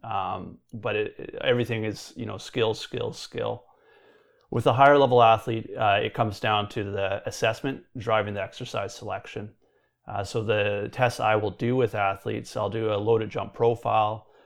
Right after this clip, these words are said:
I'll do an isometric mid-thigh pull, um, I'll do a counter movement jump, and my loaded jump profile is, uh, squat jumps, uh,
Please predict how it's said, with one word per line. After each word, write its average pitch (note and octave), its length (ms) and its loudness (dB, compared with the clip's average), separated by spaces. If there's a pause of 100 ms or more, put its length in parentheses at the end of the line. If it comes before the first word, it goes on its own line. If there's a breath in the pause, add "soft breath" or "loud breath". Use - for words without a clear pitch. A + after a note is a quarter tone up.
(160 soft breath)
I'll G#2 100 -6
do G#2+ 100 -2
an G#2+ 80 -4
isometric A2 640 -2 (180)
mid-thigh G#2+ 400 -6
pull, B2+ 560 -2 (440 soft breath)
um, G2+ 440 2
I'll G#2 180 2
do G#2+ 220 -2
a G2+ 60 -6
counter A#2+ 260 2
movement B2 240 -2
jump, B2 320 -2 (560)
and A2+ 300 -6
my A2+ 100 -4
loaded A#2+ 240 4
jump A2+ 240 -4
profile G#2 380 -4
is, G2+ 200 -10
uh, G2 160 -6
squat C3 400 0
jumps, B2+ 400 -4 (640 soft breath)
uh, G2+ 440 2